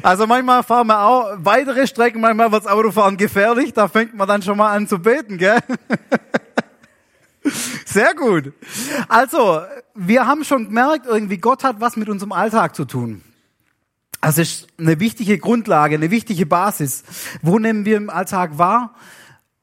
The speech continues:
Wo steckt man ihn vielleicht auch irgendwie in so eine Schublade? Wo denkt man manchmal vielleicht auch nur, okay, Gott,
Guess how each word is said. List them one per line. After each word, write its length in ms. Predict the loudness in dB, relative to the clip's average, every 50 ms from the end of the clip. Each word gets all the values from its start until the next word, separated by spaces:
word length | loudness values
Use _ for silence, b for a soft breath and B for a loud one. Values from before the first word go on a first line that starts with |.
| _ _ _ -12
Wo 420 | -8 -4 0 0 2 2 0 -2 -4
steckt 340 | -10 -8 -4 -4 -4 -4 -6
man 100 | -8 -8
ihn 140 | -8 -8 -8
vielleicht 340 | -6 -4 -2 -2 -2 -2 -2
auch 100 | -4 -2
irgendwie 380 | -2 -4 -4 -4 -6 -6 -8
in 140 | -8 -8 -8
so 100 | -6 -4
eine 160 | -4 -4 -4
Schublade? 580 | -4 -6 -6 -6 -4 -2 -2 0 0 -2 -2 -2
Wo 120 | -2 -2
denkt 240 | -2 -2 -4 -4 -8
man 100 | -10 -8
manchmal 300 | -8 -8 -8 -6 -8 -8
vielleicht 320 | -8 -6 -6 -6 -4 -4 -4
auch 80 | -4
nur, 220 | -4 -6 -8 -8 -8
okay, 280 | -8 -4 -2 -2 0
Gott, 380 | 0 -2 -4 -4 -4 -6 -12